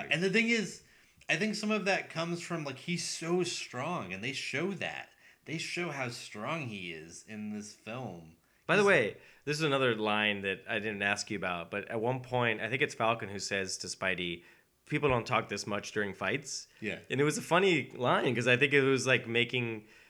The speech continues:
Speaker 1: it was a reference to the fact that Spidey is, like, the wisecracking dude in the comic books.
Speaker 2: Yeah.
Speaker 1: And, like, sometimes you read comic book panels, and it's, like, in the middle of a fight, and he's got, like,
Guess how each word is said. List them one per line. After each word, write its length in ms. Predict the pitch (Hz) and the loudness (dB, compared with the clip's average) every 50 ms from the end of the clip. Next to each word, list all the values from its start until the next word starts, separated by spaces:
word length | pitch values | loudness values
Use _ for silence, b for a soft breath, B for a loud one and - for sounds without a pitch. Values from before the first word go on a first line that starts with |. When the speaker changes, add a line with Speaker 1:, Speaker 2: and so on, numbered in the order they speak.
| B B | B B
Speaker 1:
it 40 | - | 0
was 140 | 131 135 131 | 2 4 4
a 60 | 135 | 6
reference 380 | 120 135 151 156 - 156 123 - | 8 8 8 8 8 2 2 2
to 60 | 120 | 0
the 100 | 123 117 | -2 0
fact 240 | - 127 120 117 - | 4 4 4 4 2
that 100 | 110 95 | -2 -6
Spidey 480 | - - 113 110 110 110 110 104 98 | -2 2 2 4 4 4 2 0 0
is, 200 | 98 104 104 104 | 0 0 -2 -2
like, 360 | 104 98 92 92 90 - - - - - 104 | -2 0 0 0 -2 -4 -18 -20 -20 -12 -8
the 120 | 104 101 | -6 -6
wisecracking 800 | 98 95 95 95 98 98 - - - 113 98 101 - 104 95 90 82 | -6 -2 0 0 0 0 0 -2 -2 -2 -2 -2 -4 -6 -10 -4 0
dude 240 | 139 160 156 120 | 2 2 2 2
in 120 | 110 107 101 | 0 0 -2
the 80 | 95 | -4
comic 460 | - - 127 143 120 95 87 - - - | 0 2 2 2 2 0 -6 -8 -10 -8
books. 260 | 90 85 85 110 101 | -8 -8 -4 -4 -2
Speaker 2:
Yeah. 160 | 95 87 80 | -2 -2 -2
Speaker 1:
And, 100 | 120 113 | -2 -2
like, 260 | 113 107 101 - - b b b b b b b | -2 -2 -2 -4 -8 b b b b b b b
sometimes 340 | - - 151 151 156 139 127 | -4 -2 4 4 4 4 4
you 120 | 123 131 117 | 2 0 2
read 240 | 127 131 123 127 | 2 2 2 2
comic 260 | - 123 120 123 110 101 | 2 2 2 2 0 -2
book 140 | 107 - | -4 -4
panels, 420 | - 113 101 104 107 101 101 101 104 | 0 2 2 2 2 0 -4 -4 -4
and 80 | 104 | -4
it's, 160 | 104 101 - - | -4 -4 -2 -2
like, 180 | 104 98 - | -2 -2 -2
in 120 | - 107 98 | -6 -6 -4
the 40 | |
middle 220 | 98 110 110 107 101 | -2 -2 -2 -2 -2
of 60 | 101 | -4
a 60 | 95 90 | -6 -6
fight, 260 | - 110 110 104 92 | -4 -2 -2 -2 -2
and 80 | 92 | -4
he's 220 | 92 101 92 - - | -6 -6 -6 -6 -2
got, 200 | - 101 101 98 | -2 -2 -2 -2
like, 360 | 98 92 92 85 - - _ | -2 -4 -4 -6 -8 -18 _